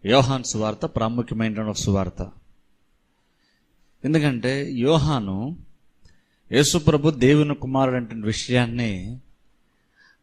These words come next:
ఆయన రాస్తున్నటువంటి వారికి తెలియపరిచే ఉద్దేశంతో ఆయన రాయటం మనం చూస్తాం. అందుకనే యోహాను సువార్త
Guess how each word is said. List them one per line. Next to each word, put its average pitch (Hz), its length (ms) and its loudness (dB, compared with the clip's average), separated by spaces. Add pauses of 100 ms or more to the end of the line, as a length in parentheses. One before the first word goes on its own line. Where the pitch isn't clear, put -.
(180)
ఆయన 120 200 0
రాస్తున్నటువంటి 139 840 0 (380)
వారికి 113 540 0
తెలియపరిచే 127 800 0
ఉద్దేశంతో 120 680 -2
ఆయన 120 140 -4
రాయటం 110 300 -4
మనం 101 220 -4 (100)
చూస్తాం. 95 320 -8 (920)
అందుకనే 156 580 0
యోహాను 156 340 -4
సువార్త 143 800 -2